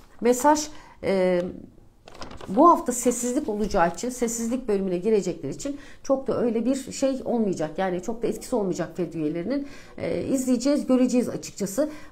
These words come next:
Biraz daha olumlu bekliyorum. Yani biraz daha rahat olacakları için, çok baskı olmayacağı için biraz daha rahat bir piyasa bekliyorum açıkçası, e, Amerika tarafında. Şimdi altına gelelim.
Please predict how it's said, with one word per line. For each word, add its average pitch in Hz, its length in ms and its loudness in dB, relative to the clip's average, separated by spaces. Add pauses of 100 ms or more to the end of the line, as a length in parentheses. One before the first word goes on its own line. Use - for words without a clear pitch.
Biraz 285 320 8
daha 277 180 6
olumlu 262 580 4
bekliyorum. 220 480 4
Yani 226 200 2
biraz 254 300 2
daha 233 220 4
rahat 220 240 0
olacakları 226 540 0
için, 214 380 -2 (200)
çok 226 220 0
baskı 214 280 -2
olmayacağı 202 520 0
için 262 280 -2 (240)
biraz 233 280 2
daha 226 180 4
rahat 226 280 0
bir 226 100 -2
piyasa 214 360 0
bekliyorum 196 420 0
açıkçası, 202 540 -4 (340)
e, 196 180 2
Amerika 175 480 0
tarafında. 180 560 -2 (200)
Şimdi 311 240 2
altına 302 400 6
gelelim. 208 440 4